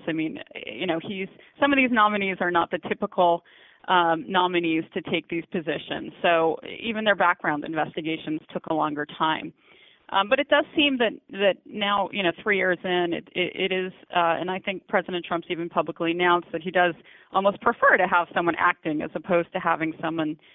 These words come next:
Senate confirmed and in the position. And I'm not sure the folks who work at those agencies feel the same. I, I feel like, uh, it does create this, this leadership gap and this, this sense of uncertainty for those serving in those agencies.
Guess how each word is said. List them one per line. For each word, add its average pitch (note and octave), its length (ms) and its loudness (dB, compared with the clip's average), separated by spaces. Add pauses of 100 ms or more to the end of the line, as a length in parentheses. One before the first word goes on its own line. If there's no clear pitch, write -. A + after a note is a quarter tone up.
(280)
Senate E3 200 0
confirmed D#3+ 640 -2
and E3+ 120 -2
in E3 80 -4
the D#3+ 80 -4
position. D#3 640 -8 (460)
And A3+ 100 -6
I'm B3+ 80 0
not D#4 180 2
sure E4 120 2
the C4+ 160 4
folks A3 260 0
who G#3+ 100 -2
work F3+ 300 2
at F#3 80 -2
those D#3+ 200 -2
agencies D#3+ 500 -6 (100)
feel D#3+ 180 0
the D#3 220 -6
same. D#3+ 260 -2
I, D#3+ 160 -4
I F3+ 120 -4 (100)
feel F#3+ 140 -4
like, F3 280 -2
uh, D#3+ 220 2
it E3 140 -6
does F#3 200 -2
create E3+ 380 -2
this, D#3+ 160 -4 (540)
this F3+ 180 -4
leadership A3 580 -2 (120)
gap D#3+ 320 2
and E3 120 -4
this, D#3 100 -4 (200)
this E3+ 180 -8
sense E3+ 220 -4
of D#3+ 100 -6
uncertainty D#3+ 800 -6
for D#3+ 100 -8
those D#3 260 -4
serving D#3+ 300 -6
in E3 80 -10
those D#3 160 -8
agencies. D#3 560 -10